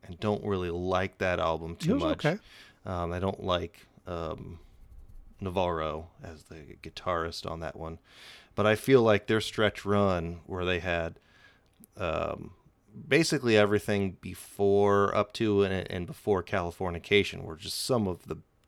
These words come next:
Speaker 1: best of their albums, of the best of their music.
Speaker 2: Yeah.
Speaker 1: And this song came from that era of them creating and performing songs.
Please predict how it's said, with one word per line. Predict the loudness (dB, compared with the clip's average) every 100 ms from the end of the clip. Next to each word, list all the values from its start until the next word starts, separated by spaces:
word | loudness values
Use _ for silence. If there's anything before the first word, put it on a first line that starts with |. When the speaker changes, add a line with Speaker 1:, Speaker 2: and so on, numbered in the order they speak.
| _
Speaker 1:
best | 0 0 0 -4
of | -4 2
their | 2 4
albums, | 2 2 0 -2 -4
of | -8 -8
the |
best | 0 0 0 -4
of |
their | -4
music. | -2 0 0 -2 -6 -10 -14 -8
Speaker 2:
Yeah. | -8 -10 _ 0
Speaker 1:
And | 2 2 0 0
this | 4 4 4 -6 -10
song | -2 4 6 6
came | 4 0 0
from | 0 0 2
that | 4 4 4
era | 2 2 2
of | 0 -2 0
them | -2 -2
creating | -4 -8 -6 -4 -4 -6
and | -8
performing | -12 -12 -8 -6 -8 -12
songs. | -8 -6 -8 -12 -16